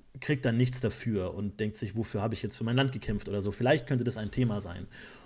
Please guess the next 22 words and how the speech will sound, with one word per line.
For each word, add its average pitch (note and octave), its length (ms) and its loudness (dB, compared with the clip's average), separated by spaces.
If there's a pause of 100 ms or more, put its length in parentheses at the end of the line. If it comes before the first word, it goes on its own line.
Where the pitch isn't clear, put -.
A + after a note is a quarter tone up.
(120)
Und A#2+ 140 -2
da B2 80 4
kann D#3 180 0
man D3+ 100 0
ja D3 140 2
auch D#3+ 200 -2
dieses A#2+ 400 -2
Thema F3 380 2
schon G2+ 440 -6
unabhängig C3 540 2
vom G#2 180 -2
Plot D3 260 4
vielleicht F#2+ 440 -2
anschneiden, F#2+ 540 -4
dass F#2+ 180 -6
man A2 100 -2
diese G#2+ 180 -2
Konflikte, A2 640 -2 (420)
die A#2+ 60 -4
dieses A2 300 -4
Thema A#2+ 300 4
birgt, C#3 380 4